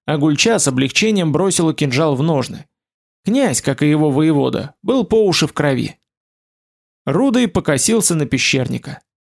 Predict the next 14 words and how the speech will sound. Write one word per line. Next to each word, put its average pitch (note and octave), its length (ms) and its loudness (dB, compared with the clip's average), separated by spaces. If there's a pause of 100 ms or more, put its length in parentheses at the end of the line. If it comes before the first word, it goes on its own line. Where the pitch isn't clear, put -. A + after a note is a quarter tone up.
(100)
Только A3+ 380 2
они A3 240 2
двое F3+ 320 2
дрались C#3+ 380 2
без A#2+ 200 -2
охоты, C#3 520 -2 (120)
по C#3+ 100 -4
нужде. C3+ 540 0 (480)
У D#3 140 -2
каждого E3 440 2
причины, C3 800 0
хотя C#3 320 -2
и A#3 40 4
разные. B2 500 0